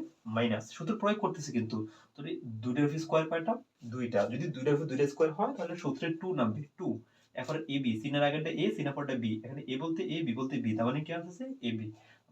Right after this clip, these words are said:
পাশে আমাদের এই দুইটা সূত্র প্রয়োগ করা শেষ, পাশে আমাদের কি আছে? মাইনাস এ বি। এবার আপনি দেখেন এ প্লাস ভি, হ্যাঁ, হোল স্কয়ার। দেখেন বিয়োগের দুইটা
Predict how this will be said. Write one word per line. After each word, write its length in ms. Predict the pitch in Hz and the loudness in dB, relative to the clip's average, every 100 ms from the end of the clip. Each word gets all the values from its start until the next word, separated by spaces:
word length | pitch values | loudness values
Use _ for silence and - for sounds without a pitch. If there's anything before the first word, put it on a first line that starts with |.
| - | -4
পাশে 180 | 107 131 | -2 2
আমাদের 220 | 123 120 113 | 0 0 -2
এই 120 | 123 | 0
দুইটা 180 | 117 127 | 0 -2
সূত্র 200 | 143 143 143 | -2 -2 -4
প্রয়োগ 220 | 135 135 | -2 -2
করা 120 | 156 | -2
শেষ, 200 | 165 208 - | -2 -4 0
পাশে 200 | 143 135 | 2 2
আমাদের 180 | 135 143 | -2 -2
কি 80 | 175 | -4
আছে? 160 | 180 240 - _ | -2 -4 -6 _
মাইনাস 440 | 110 98 101 101 101 - | -10 -8 -8 -10 -12 -8
এ 80 | 208 | -6
বি। 120 | - - _ _ - _ - | -4 -6 _ _ -20 _ -12
এবার 160 | 160 208 | -2 -2
আপনি 160 | 196 147 | 0 -2
দেখেন 280 | 113 107 151 - - | -2 -2 -6 -8 -6
এ 140 | 131 170 233 - 110 | -2 -2 -4 -8 -8
প্লাস 320 | 113 110 113 - - 110 | 0 2 2 -2 -10 -8
ভি, 220 | 131 147 101 - - | -2 0 0 -4 -4
হ্যাঁ, 160 | 220 - | -4 -4
হোল 160 | - 117 | -2 0
স্কয়ার। 300 | 120 - 113 - _ _ _ - | 0 0 -4 -4 _ _ _ -6
দেখেন 220 | 127 117 110 | -4 -2 -2
বিয়োগের 400 | 127 147 175 170 | 4 4 4 0
দুইটা 260 | 170 - | -2 2